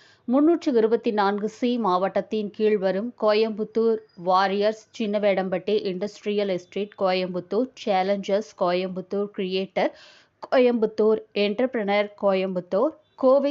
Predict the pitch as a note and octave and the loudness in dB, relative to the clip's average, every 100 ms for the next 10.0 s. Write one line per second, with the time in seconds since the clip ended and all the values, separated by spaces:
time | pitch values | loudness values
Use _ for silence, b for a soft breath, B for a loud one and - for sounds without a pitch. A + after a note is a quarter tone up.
0 | D4 - A3 G#3 A3 - G#3 G3+ A#3 A#3 | -4 -6 -2 -2 -2 -4 -4 -2 -4 -4
1 | - G3 G3+ G#3 F#3+ - G#3 G#3 - G3 | 0 0 0 -2 -6 -2 -2 -4 -4 -2
2 | F#3+ G#3 G#3+ _ b b b b - B3+ | 0 -2 -4 _ b b b b 2 4
3 | C#4 D4 C4+ C#4 C4+ A3 G3 G#3+ G#3+ F#3+ | 4 4 2 2 0 2 0 0 0 -2
4 | G#3+ A3 A3+ G3+ G3+ A3 G#3+ - G#3 G3 | 0 -2 0 0 0 0 -4 -6 -6 -4
5 | F3+ - G#3+ - F#3+ F3+ A3 B B B | -4 -4 -6 -6 -4 -2 -2 B B B
6 | _ C4 C4 C#4 C4 C4 C4 A3 F#3+ G3+ | _ 2 4 4 2 2 2 2 2 2
7 | G#3+ A#3 A#3 G#3 G#3 G#3+ A3 - A#3 B3 | 0 0 0 0 2 0 0 -4 -6 -6
8 | B B B G#3 A3 - D4 C4+ C4+ C4 | B B B -2 -2 0 0 2 -2 -4
9 | - G#3+ G#3+ A3+ - B3+ G3+ F#3 G3+ A3 | -2 0 0 -2 -2 -2 0 0 0 -4